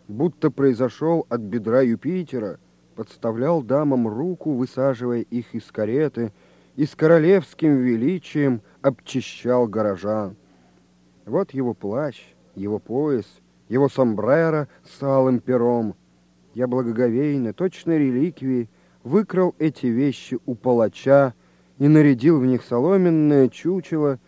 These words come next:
которое заменяет юного героя, достойного лучшего удела. Бедный Матасьерпес.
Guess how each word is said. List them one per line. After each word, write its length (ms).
которое 460
заменяет 680
юного 460
героя, 580
достойного 720
лучшего 680
удела. 640
Бедный 600
Матасьерпес. 1040